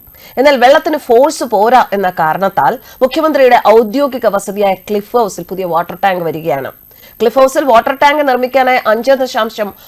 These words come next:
ഒൻപത് രണ്ട് ലക്ഷം രൂപയാണ് സർക്കാർ ഖജനാവിൽ നിന്ന് എടുത്ത് ചിലവഴിക്കുന്നത് എന്നറിയുക. ജനങ്ങളുടെ ആവശ്യത്തിനായി, ജനങ്ങൾക്ക് വെള്ളം വേണമെന്നുള്ള ആവശ്യത്തിനായി യാതൊന്നും സർക്കാർ ചെയ്യുന്നില്ല എന്നതും ഇവിടെ ശ്രദ്ധേയമാണ്.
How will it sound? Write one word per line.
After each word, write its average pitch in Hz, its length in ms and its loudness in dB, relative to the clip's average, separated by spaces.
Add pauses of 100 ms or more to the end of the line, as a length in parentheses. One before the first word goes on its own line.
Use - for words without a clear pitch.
ഒൻപത് 262 320 2
രണ്ട് 269 360 0
ലക്ഷം 208 260 -8
രൂപയാണ് 190 320 -4
സർക്കാർ 226 400 -2 (140)
ഖജനാവിൽ 226 500 0
നിന്ന് 185 500 -4
എടുത്ത് 214 300 0
ചിലവഴിക്കുന്നത് 196 680 -2
എന്നറിയുക. 160 760 -6 (140)
ജനങ്ങളുടെ 262 480 2
ആവശ്യത്തിനായി, 190 520 0
ജനങ്ങൾക്ക് 254 600 0 (280)
വെള്ളം 240 300 4
വേണമെന്നുള്ള 233 500 2
ആവശ്യത്തിനായി 185 440 -2
യാതൊന്നും 208 520 0
സർക്കാർ 208 320 -4
ചെയ്യുന്നില്ല 226 680 -2
എന്നതും 196 300 -4
ഇവിടെ 175 160 -6
ശ്രദ്ധേയമാണ്. 165 560 -6